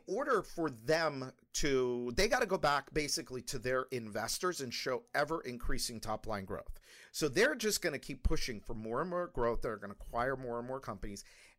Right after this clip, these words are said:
and they're gonna open more and more stores, locations.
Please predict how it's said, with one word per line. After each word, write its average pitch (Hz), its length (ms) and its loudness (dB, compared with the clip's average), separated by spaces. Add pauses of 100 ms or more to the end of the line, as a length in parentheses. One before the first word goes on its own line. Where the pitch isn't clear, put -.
and 143 160 -2
they're 135 60 -2
gonna 131 260 -6 (140)
open 156 560 0 (680)
more 120 420 -4
and 131 200 -8
more 98 480 -6 (260)
stores, - 560 2 (640)
locations. - 800 4